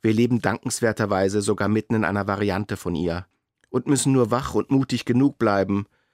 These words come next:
uns auch in Zukunft unbedingt zu ihren tragenden Idealen der Freiheit und Gleichheit zu bekennen. Ich weiß, das alles mag einmal so erzählt wie eine völlig irrsinnige Geschichte klingen,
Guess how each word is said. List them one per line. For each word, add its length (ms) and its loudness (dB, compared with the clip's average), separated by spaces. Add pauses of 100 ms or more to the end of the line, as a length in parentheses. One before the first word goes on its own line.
(100)
uns 160 -2
auch 160 2
in 80 2
Zukunft 520 -2
unbedingt 600 0
zu 100 -4
ihren 280 -2
tragenden 460 -2
Idealen 520 -2
der 80 -2
Freiheit 560 -4
und 100 -6
Gleichheit 680 -8 (120)
zu 160 -8
bekennen. 560 -6 (540)
Ich 180 -6
weiß, 340 0 (420)
das 280 -4
alles 300 0
mag 300 -2
einmal 280 0
so 160 0
erzählt 600 -2 (420)
wie 80 0
eine 180 0
völlig 460 -2
irrsinnige 540 2
Geschichte 460 -6
klingen, 480 -6